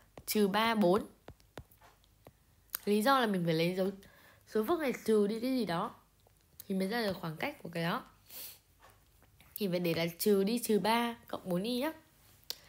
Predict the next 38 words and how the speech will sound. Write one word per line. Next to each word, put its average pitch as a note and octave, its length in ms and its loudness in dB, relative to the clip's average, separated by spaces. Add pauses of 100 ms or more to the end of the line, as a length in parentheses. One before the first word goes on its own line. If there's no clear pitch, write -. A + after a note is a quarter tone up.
(280)
Thì A#3 80 -2
có A3+ 100 2
phải A#3+ 160 2
là F3 160 2 (960)
đây C#4 100 2
là A#3+ 120 4
khoảng F3+ 200 -2
cách C#4 180 0
giữa C4 80 -2
điểm F3 300 0
M F3 40 4 (1080)
và G3 120 -4
một F#3 140 -2
điểm E3+ 340 -2 (640)
trừ G3+ 120 0
ba G#3+ 140 4
bốn F#3 240 2
nhá. C#4 140 -2 (1600)
Mà A3+ 180 4
M G#3+ 260 0
của G#3+ 260 6
em B3 160 -2
lại - 120 -4
đang B3+ 180 -2
chạy - 200 -2
di A#3+ 180 2
động C4+ 200 6
trên A#3 100 -2
cái B3+ 100 -4
đường A3 160 0
thẳng E3 120 -2
này. D#3 180 -2 (960)
Nó A3+ 80 -2
sẽ D4+ 140 -2
nhỏ B3+ 180 0
nhất A3 260 -2
khi C#4+ 120 -2
mà G#3+ 100 0